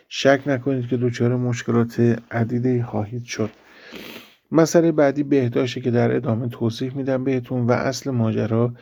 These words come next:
برنامه آماده سازی. دوستان عزیز، تو این برنامه آماده سازی یا سطح ادوانس پنج برنامه‌ای هست که در اون پرنده ها آمادگی های لازم برای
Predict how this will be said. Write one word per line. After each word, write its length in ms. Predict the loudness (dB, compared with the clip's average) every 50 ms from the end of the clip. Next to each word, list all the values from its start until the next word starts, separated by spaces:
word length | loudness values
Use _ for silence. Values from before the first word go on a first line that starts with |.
| -18 -20 -20 -20 -20 _ _ _
برنامه 600 | 2 2 2 2 2 0 0 0 0 0 0 -2
آماده 420 | -2 -2 -2 -2 -2 -2 -4 -6
سازی. 460 | -8 -10 -8 -8 -8 -8 -8 -12 -18 -20 _ _ _ _ _ _ _ _ _ -20 -20 -20 -20 -20 -14 _
دوستان 320 | 2 2 4 4 2 2 2
عزیز، 420 | 2 2 0 0 0 -2 -4 -4
تو 120 | -4 -2 -2
این 160 | 0 0 2
برنامه 380 | 0 0 0 0 -2 -2 -2
آماده 420 | -2 -2 -2 -2 -2 0 0 -2 -2
سازی 360 | -2 0 0 0 0 0 0
یا 100 | 0 -2
سطح 340 | 0 0 -2 -2 0 0 0
ادوانس 420 | 0 2 2 0 0 0 0 -2
پنج 500 | -6 -6 -2 0 0 2 2 0 0 -4 -10 _ -20 -20 -20 -20 -20 _ _ 0
برنامه‌ای 580 | 2 4 4 4 4 4 2 2 2 0 0
هست 260 | -2 -2 -2 -2 -2 -4
که 100 | -4 -2
در 240 | 0 0 0 0
اون 180 | 0 -2 -4 -4
پرنده 440 | -2 0 0 2 2 2 0 0 -2
ها 340 | 0 2 4 4 4 4 0 -8 -20 -20 _ _ _
آمادگی 640 | -4 0 2 4 4 4 2 2 0 -2 -4 -2 -2
های 380 | -4 -2 0 0 0 2 2
لازم 440 | 2 2 2 0 0 0 -2 -2 0
برای 500 | 0 0 2 2 2 2 0 0 -2 -2